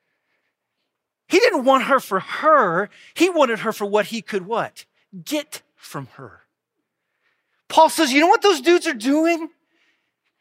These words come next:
They're just using you. They're telling you about yourself. They're telling you how wonderful you are, just like that good-looking jock tells that unsuspecting girl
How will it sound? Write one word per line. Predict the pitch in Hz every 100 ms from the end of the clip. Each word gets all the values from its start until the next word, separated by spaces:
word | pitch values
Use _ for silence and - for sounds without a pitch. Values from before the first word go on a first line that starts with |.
| _
They're | 226 370
just | 392 -
using | 269 220 285 330 339 262 240 180 147
you. | 160 160 131 110 _ _ _ _ _ _ _ _ _ -
They're | 330
telling | 302 - 302 339 415
you | 381 359
about | 330 294 294 294
yourself. | 294 277 - 247 233
They're | 269
telling | 226 - 302 392
you | 381 330
how | 247 277
wonderful | 254 294 294 -
you | 233 208
are, | 202 214 - -
just | - 294
like | - 311 -
that | 294 254 185
good-looking | 311 349 359 330 262
jock | 254 262 262
tells | - 285 302 269
that | 277 262
unsuspecting | 269 269 294 - 254 254 262 226
girl | 190 190 190